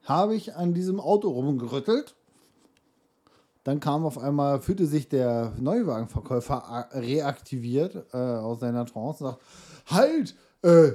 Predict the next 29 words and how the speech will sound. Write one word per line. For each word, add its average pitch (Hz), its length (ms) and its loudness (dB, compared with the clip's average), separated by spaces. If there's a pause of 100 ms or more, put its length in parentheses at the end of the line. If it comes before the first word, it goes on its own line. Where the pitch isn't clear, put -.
(120)
der 160 300 0
ist 302 200 -8
nicht 370 240 8
offen.“ 139 560 -2 (220)
Da 123 160 -4 (240)
ihr 208 180 -2
Kollege, 170 600 4
der 135 200 2
nicht, 143 400 -2
mm, 131 460 -2
das 131 240 -6
für 135 300 -2
notwendig 131 560 -2
gehalten 123 320 0
hat, 120 100 0
mal 113 140 -2
kurz 110 220 -8
aufzustehen 127 480 -2
und 123 60 4
mich 117 140 0
vielleicht 117 300 -4
mal 117 120 -2
kurz - 220 -14
dahin 120 280 -10
zu 202 100 -10
bringen, 170 280 -4
wo 147 100 -6
ich 143 180 -10
will, 185 280 2